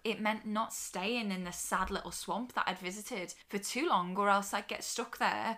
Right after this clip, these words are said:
wallowing around in the mud with all of my fears and all my catastrophic thinking. I think when we're in that hole, it's easy to lean on habits and thoughts and behaviours that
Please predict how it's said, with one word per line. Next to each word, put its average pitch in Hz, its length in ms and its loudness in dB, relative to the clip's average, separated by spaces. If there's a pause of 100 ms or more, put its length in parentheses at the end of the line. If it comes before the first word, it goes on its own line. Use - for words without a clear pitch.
wallowing 202 680 6
around 175 600 2
in 196 140 -2
the 208 80 0
mud 175 320 0
with 180 140 -4
all 185 160 2
of 208 80 0
my 190 80 -2
fears 170 500 -4
and 180 80 -4
all 180 140 0
my 190 100 2
catastrophic - 720 -6
thinking. 180 560 -6 (240)
I 214 80 6
think 240 320 -2
when 294 160 0
we're 214 140 2
in 208 160 2
that - 160 2 (100)
hole, 196 420 4
it's - 280 -6
easy 185 480 0
to 202 180 -4
lean 180 640 -2
on 170 280 -2 (220)
habits - 520 -2
and 180 180 -2
thoughts - 600 -2
and 190 80 -6
behaviours 175 640 -4
that - 180 -8